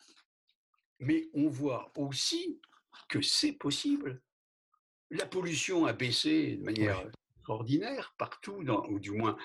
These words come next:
Speaker 1: dans les lieux les plus pollués, comme les zones de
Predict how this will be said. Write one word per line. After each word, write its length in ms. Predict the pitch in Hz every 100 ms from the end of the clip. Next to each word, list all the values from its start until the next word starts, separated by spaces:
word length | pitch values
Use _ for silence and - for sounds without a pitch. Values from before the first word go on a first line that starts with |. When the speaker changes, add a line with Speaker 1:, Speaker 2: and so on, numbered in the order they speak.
| - - -
Speaker 1:
dans 160 | 107
les 200 | 101 101
lieux 340 | 104 143 156 127
les 200 | 101 92
plus 280 | - 139
pollués, 720 | 120 120 127 180 220 190 131 _ _ -
comme 220 | 98 98
les 340 | 104 98 98
zones 360 | 95 117 113 -
de 280 | 95 95